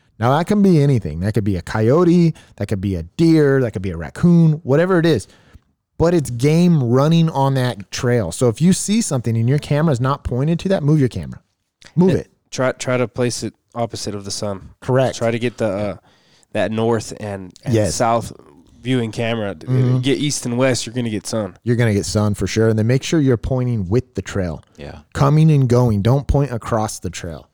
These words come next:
Speaker 1: You know, 'cause if you're pointing across, you're only gonna get that.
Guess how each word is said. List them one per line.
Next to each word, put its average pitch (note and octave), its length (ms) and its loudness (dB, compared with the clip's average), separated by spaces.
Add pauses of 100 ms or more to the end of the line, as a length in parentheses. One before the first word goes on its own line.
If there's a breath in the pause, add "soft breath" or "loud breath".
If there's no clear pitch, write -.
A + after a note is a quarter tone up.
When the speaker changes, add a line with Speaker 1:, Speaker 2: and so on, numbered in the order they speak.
(460)
Speaker 1:
You G#2+ 160 -2
know, A2 200 2
'cause A#2+ 200 0
if B2+ 100 2
you're C3 120 2
pointing F3+ 340 4
across, D3 420 0
you're C3 140 -2
only D3 240 4
gonna C#3 180 2
get B2 220 0
that. B2 240 0